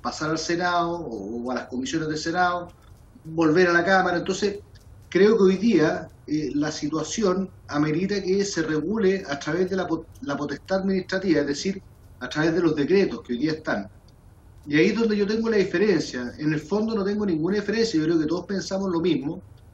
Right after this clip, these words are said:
que, por ejemplo, el reintegro a clase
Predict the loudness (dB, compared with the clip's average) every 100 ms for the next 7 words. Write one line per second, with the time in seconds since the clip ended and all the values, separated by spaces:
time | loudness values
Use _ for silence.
0 | -12 -8 -6 -4 -2 -4 -4 -2 -2 -4
1 | -8 -6 -6 -6 -4 0 0 0 -2 -2
2 | -2 -8